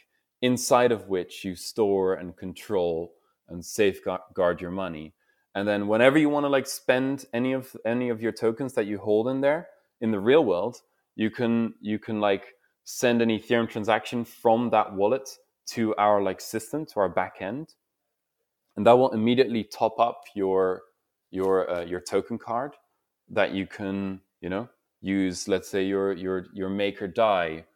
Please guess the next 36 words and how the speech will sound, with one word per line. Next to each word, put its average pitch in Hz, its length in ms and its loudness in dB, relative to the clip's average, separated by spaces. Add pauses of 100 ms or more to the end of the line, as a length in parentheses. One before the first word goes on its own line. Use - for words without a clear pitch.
(340)
or 87 260 -4
your 87 180 -4
Digix 92 440 -8 (100)
Gold 92 420 0
or, 90 220 -4
or 98 180 -2
any 117 220 -2
token 104 340 -6
you 90 60 -10
have 90 180 -6
on 92 60 -8
Ethereum, 87 560 -4 (240)
you 95 140 -8
can 110 160 -8 (100)
actually 117 320 -8
use 98 320 -8
it 95 160 -6
in 104 160 -8
the 98 100 -6
real 92 220 -4
world 82 420 -6 (300)
almost 127 420 -2
immediately. 85 540 -8 (400)
It 85 100 -4
is, 92 200 0
there's 95 180 -2
three, 123 440 0 (380)
<laughs> - 400 -20
the 107 80 -8
system 131 400 0
waits 120 240 4
for 117 80 -4
three 117 340 0
blocks 104 420 -2
to 110 100 -10
confirm, 104 640 -2